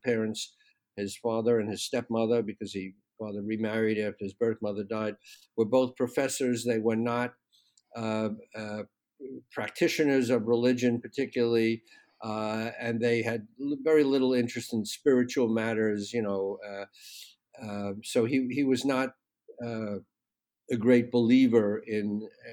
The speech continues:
anything other than the reality that, you know, we all share. S-, but as you point out very, very shrewdly, um, he was very focused on helping people from an early age.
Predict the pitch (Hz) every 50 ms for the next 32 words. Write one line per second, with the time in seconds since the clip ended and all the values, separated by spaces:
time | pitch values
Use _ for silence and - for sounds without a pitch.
0 | 113 113 127 127 127 131 120 120 131 120 113 120 120 127 123 127 127 113 113 113
1 | 110 110 110 104 104 110 110 110 113 117 117 110 110 110 104 98 101 98 95 95
2 | 101 101 98 101 101 _ 117 117 104 101 98 98 98 104 104 104 101 101 104 -
3 | - - 135 127 110 98 - - - - - - - - - - _ _ _ _
4 | _ - - - - 139 123 127 147 147 143 - 147 151 135 127 139 127 123 -
5 | 156 147 143 147 143 143 139 131 - - _ _ _ 131 139 135 131 131 131 127
6 | 123 123 127 123 123 123 127 131 127 127 123 120 - - - 160 165 156 135 127
7 | 117 110 110 110 - _ _ _ _ _ - 123 117 117 117 113 113 113 113 107
8 | 110 110 110 110 - _ _ _ _ _ _ _ 135 147 135 131 123 131 147 160
9 | 160 156 135 120 120 123 135 131 135 135 127 123 - 127 120 117 - 113 - -
10 | 120 107 110 135 135 117 - 123 110 - - 120 107 95 - - 85 85 - _
11 | - 110 107 110 113 117 117 123 123 113 113 110 110 113 110 104 98 90 82 -
12 | - - -